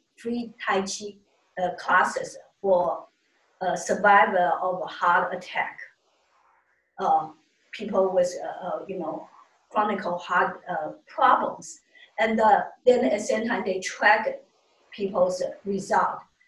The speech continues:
And they found that it was very, very helpful to help people to improve the health.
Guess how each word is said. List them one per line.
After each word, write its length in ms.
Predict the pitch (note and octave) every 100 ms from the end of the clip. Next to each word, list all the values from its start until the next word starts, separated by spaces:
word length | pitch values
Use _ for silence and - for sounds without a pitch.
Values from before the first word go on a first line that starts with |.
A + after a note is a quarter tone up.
| -
And 140 | G3+
they 160 | G#3 G3+
found 300 | G3+ G#3 G#3
that 140 | F3+ F3 - F#3+
it 140 | F#3+
was 380 | F#3 F3 - _ _ _ _ _ F#3
very, 400 | A3+ B3 B3+ B3
very 320 | G#3+ G3+ G3
helpful 600 | - F3 F3+ - - - _ _ _ -
to 160 | F#3
help 300 | F3 F3+ F3+
people 320 | F#3+ - D3+ D3+
to 140 | F#3+ - _ _ -
improve 560 | A3 F#3+ F#3 E4+ E4+ -
the 80 |
health. 400 | F#3 - - -